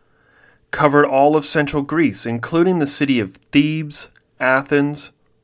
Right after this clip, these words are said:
and the flat regions of Thessaly. And the Peloponnesus theme was created in eight hundred, and its capital city was Corinth. Now, there were other themes created in southern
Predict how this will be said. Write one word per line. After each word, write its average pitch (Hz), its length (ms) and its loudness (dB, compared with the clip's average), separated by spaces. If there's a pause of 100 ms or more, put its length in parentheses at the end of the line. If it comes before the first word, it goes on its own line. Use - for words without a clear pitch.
(100)
and 113 160 -6
the 104 60 -6
flat 113 440 0
regions 117 520 -2
of 98 240 -8
Thessaly. 95 540 -2 (2250)
And 151 260 2
the 147 60 0
Peloponnesus 151 960 -2
theme 92 440 -8 (240)
was 113 140 -8
created 135 500 2
in 110 260 -4
eight 147 220 -6
hundred, 101 460 -4 (300)
and 123 160 -2
its - 160 -2
capital 113 520 -2
city 101 300 -6
was 95 160 -6
Corinth. - 680 -6 (3000)
Now, 160 80 4
there 170 140 8
were 175 140 10
other 165 160 8
themes 151 400 0
created 131 440 0
in 120 140 0
southern 120 600 0